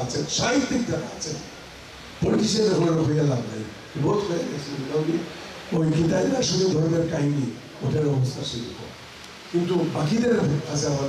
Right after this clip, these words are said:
বিনীত নিবেদন, বিনীত আগ্রহ, যদি দেশের মঙ্গল চান, যদি ওই যে ভবিষ্যৎ প্রজন্ম, ভবিষ্যৎ প্রজন্ম, ভবিষ্যৎ প্রজন্ম হইয়া চিল্লাই, হাজারো যদি ভবিষ্যৎ প্রজন্ম বলে কিছু বিচার করেন এবং তারা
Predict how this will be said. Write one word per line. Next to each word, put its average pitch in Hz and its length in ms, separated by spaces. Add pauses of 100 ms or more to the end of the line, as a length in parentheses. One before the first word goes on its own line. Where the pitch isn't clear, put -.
বিনীত 220 260 (140)
নিবেদন, 117 420
বিনীত 180 240 (120)
আগ্রহ, 131 220 (540)
যদি 202 200 (160)
দেশের 208 320
মঙ্গল 143 260 (100)
চান, 127 140 (560)
যদি 185 200 (100)
ওই 214 140
যে - 140
ভবিষ্যৎ 233 440
প্রজন্ম, 190 300 (180)
ভবিষ্যৎ 233 440
প্রজন্ম, 180 340 (180)
ভবিষ্যৎ 233 440
প্রজন্ম 185 320 (400)
হইয়া - 300
চিল্লাই, 185 400 (480)
হাজারো 247 340
যদি 220 260
ভবিষ্যৎ 190 380
প্রজন্ম 165 280 (100)
বলে 165 140 (120)
কিছু 165 200 (100)
বিচার 240 260 (120)
করেন 139 240 (380)
এবং 180 220
তারা 202 200